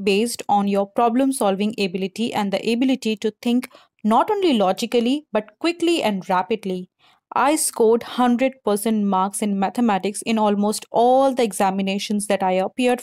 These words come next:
for from my first standard until I I T, barring only a few times। राइटर कहते हैं कि बचपन से उन्हें प्रॉब्लम सॉल्विंग बहुत पसंद थी और, अ,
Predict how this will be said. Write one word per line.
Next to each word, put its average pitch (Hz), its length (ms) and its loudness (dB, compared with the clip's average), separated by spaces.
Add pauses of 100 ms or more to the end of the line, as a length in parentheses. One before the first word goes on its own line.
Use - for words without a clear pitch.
(100)
for 190 240 2 (440)
from 220 220 2
my 190 120 0
first 294 460 0
standard 190 460 0 (340)
until 208 280 0
I 196 340 2
I - 0 - (120)
T, 202 160 -4 (320)
barring 190 400 2
only 233 380 0
a 202 120 -2 (120)
few 196 220 -4
times। 180 460 -2 (840)
राइटर 285 240 2
कहते 359 280 0
हैं 359 100 2
कि 359 100 0
बचपन 226 500 -2
से 359 140 -2
उन्हें 320 200 2
प्रॉब्लम 214 400 0
सॉल्विंग 240 440 0
बहुत 208 280 0
पसंद 196 340 -4
थी 202 220 -8 (920)
और, 226 260 2
अ, 220 360 2